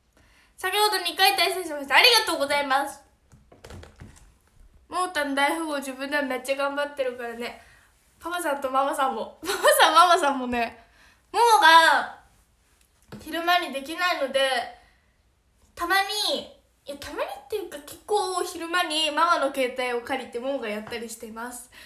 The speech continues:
<laughs> なんで昼間にももた、あの、ママと当たると、あの、ももがやってる可能性も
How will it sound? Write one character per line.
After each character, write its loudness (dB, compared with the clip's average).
<laughs> 0
な 4
ん -4
で 0
昼 6
間 2
に -2
も 2
も -6
た、 0
あ 4
の、 -2
マ 2
マ 2
と 0
当 2
た -2
る -4
と、 -2
あ -6
の、 -10
も -8
も -2
が -4
や -10
っ -18
て -16
る -10
可 -16
能 -14
性 -16
も -18